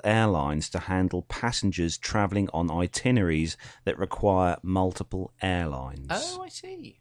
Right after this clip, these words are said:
Speaker 2: Right. I see,
Speaker 1: So there we
Speaker 2: yeah.
Speaker 1: go.
Speaker 2: Well, there we are.
Speaker 1: And there goes Stuart in the parachute plane
Speaker 2: Indeed, yes.
Speaker 1: again.
Speaker 2: Does he require an interlining connection?
Speaker 1: I don't know.
Speaker 2: No, okay.
Speaker 1: It requires a sick bag, I think.
Speaker 2: <laughs>
Speaker 1: Is that
Speaker 2: Yes,
Speaker 1: it?
Speaker 2: indeed.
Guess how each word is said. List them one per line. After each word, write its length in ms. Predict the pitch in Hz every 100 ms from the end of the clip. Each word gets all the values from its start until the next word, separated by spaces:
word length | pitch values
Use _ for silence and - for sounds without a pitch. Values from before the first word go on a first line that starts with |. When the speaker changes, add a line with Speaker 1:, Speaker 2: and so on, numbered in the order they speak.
| _
Speaker 2:
Right. 380 | 151 220 - - - - -
I 120 | - -
see, 160 | - -
Speaker 1:
So 60 | 85
there 160 | 82
we 60 | 85
Speaker 2:
yeah. 40 |
Speaker 1:
go. 300 | - 113 131 - _ - - - - - - -
Speaker 2:
Well, 80 | 226
there 160 | - -
we 80 | 120
are. 220 | 101 101 - _ _
Speaker 1:
And 140 | 101
there 100 | 87
goes 240 | 90 92 107
Stuart 480 | - 160 90 - - - -
in 100 | 82
the 60 |
parachute 480 | 82 147 131 - 76
plane 240 | - 71 69
Speaker 2:
Indeed, 400 | 139 113 92 -
yes. 80 | 95
Speaker 1:
again. 320 | 92 65 64 -
Speaker 2:
Does 140 | 127
he 160 | 156 135
require 360 | 101 104 95
an 40 | 95
interlining 460 | 92 98 95 95
connection? 420 | 95 98 - - 147
Speaker 1:
I 100 | 98
don't 180 | 98 98
know. 260 | 98 98 87
Speaker 2:
No, 120 | 98 - -
okay. 260 | - 95 - -
Speaker 1:
It 40 |
requires 360 | 95 - 117 104
a 60 | 90
sick 280 | - 107 -
bag, 260 | 71 71 71
I 100 | 90
think. 140 | 95
Speaker 2:
<laughs> 60 | -
Speaker 1:
Is 80 | 92
that 160 | 87
Speaker 2:
Yes, 20 | 85
Speaker 1:
it? 200 | 92 127
Speaker 2:
indeed. 200 | 120